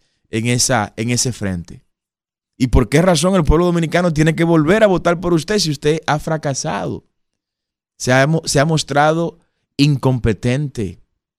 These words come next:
incapaz y descalificado para tratar temas como eso. Pero hablemos de la producción agropecuaria, presidente. ¿Dónde están las políticas públicas que usted ha ejecutado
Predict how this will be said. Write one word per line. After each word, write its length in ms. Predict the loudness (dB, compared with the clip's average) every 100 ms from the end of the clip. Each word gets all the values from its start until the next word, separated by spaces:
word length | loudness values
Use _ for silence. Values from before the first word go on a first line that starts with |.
| _
incapaz 960 | -6 -4 -2 -4 -4 -2 0 0 -6 -14 _ _ _ _
y 120 | -2 2
descalificado 1000 | 2 0 -2 -2 -4 -6 -4 -4 -4
para 220 | -2 -2 -4
tratar 340 | -8 -8 -8
temas 360 | -6 -6 -6 -6
como 280 | -8 -6
eso. 340 | -8 -10 -14 -20 _ _ _ _ _ _ _ _ _ _ -2
Pero 180 | 2
hablemos 560 | 4 6 6 4 2 -2 _ _
de 100 | 2
la 120 | 2
producción 400 | 2 0 0 0
agropecuaria, 800 | 0 0 -2 -4 -4 -4 -4 -6 -8
presidente. 560 | -12 -12 -14 -16 _ _ _ _ _ _ _ _ _ _ _ _ _ -6
¿Dónde 140 | -4
están 180 | -2 -2
las 100 | 0
políticas 480 | 2 0 0 -2 0
públicas 580 | 0 2 0 0 -6 -6
que 80 |
usted 220 | -6 -2 0
ha 60 |
ejecutado 720 | 0 -2 -4 -2 0 0 -4